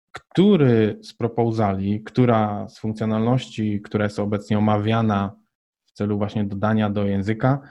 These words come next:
uważasz za najbardziej ciekawą, albo może nie możesz się doczekać, aż, aż wejdzie? E, no, na co czekasz, aż zostanie dodane do JavaScriptu?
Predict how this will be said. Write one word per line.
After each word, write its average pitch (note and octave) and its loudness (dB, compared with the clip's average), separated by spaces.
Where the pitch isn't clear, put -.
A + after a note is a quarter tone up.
uważasz A2 0
za G#2+ 0
najbardziej G#2+ 0
ciekawą, A#2+ 2
albo G2+ -2
może G2+ -4
nie G2+ -2
możesz G#2 -8
się - -12
doczekać, G2+ -10
aż, - -12
aż G2 -8
wejdzie? G#2+ -2
E, G2 -4
no, A2+ -2
na E3+ 2
co D3 0
czekasz, F#2+ -2
aż G2+ -6
zostanie G#2 -2
dodane G2 -2
do G#2 -2
JavaScriptu? - -6